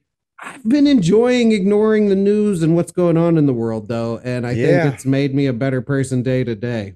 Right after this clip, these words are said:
Speaker 1: you know?
Speaker 2: Yeah, I, I really haven't seen the news report in a long time. So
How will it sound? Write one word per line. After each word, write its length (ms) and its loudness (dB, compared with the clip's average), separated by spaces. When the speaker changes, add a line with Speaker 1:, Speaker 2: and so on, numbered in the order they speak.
Speaker 1:
you 180 -4
know? 120 -4
Speaker 2:
Yeah, 200 -2
I, 200 -8
I 20 -10
really 300 -6
haven't 300 -8
seen 200 -14
the 60 -14
news 280 -8
report 320 -8
in 140 -14
a 80 -14
long 600 -10
time. 580 -12
So 540 -12